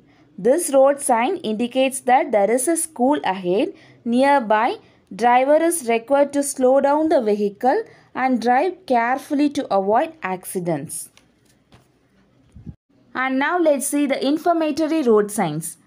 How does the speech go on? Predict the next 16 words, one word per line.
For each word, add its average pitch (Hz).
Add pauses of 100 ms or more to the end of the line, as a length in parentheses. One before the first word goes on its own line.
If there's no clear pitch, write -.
(220)
Students, 285
informatory 302
road 269
signs 302
are 254
the 233
ones 254
that 214
give 381
information 302 (360)
regarding 262
directions, 208 (340)
destination, 240
et 202
cetera. 190 (400)
In-, 233